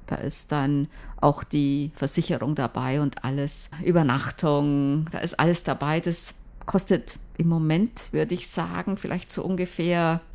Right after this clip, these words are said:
sechstausend Taiwan-Dollar für zwei Tage bis zum Yushan und zurück. Das sind umgerechnet rund zweihundert Euro.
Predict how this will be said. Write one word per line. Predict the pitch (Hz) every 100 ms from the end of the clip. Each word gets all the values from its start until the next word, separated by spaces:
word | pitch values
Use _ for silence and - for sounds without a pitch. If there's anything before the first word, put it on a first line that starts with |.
| -
sechstausend | - - - - - 165 - - - - - - 170 175 190 208 190 180 180 - - - - - -
Taiwan-Dollar | - 160 165 160 147 143 143 147
für | - -
zwei | - 143 131
Tage | - - - - - 160 - - - - - - - -
bis | 165 -
zum | 170
Yushan | - 160 156 131
und | - 120 - -
zurück. | - - 123 - - - - - - - -
Das | 156 -
sind | 165 160 -
umgerechnet | - 151 151 143 147 147 147
rund | 147 - -
zweihundert | - 190 180 160
Euro. | 175 196 240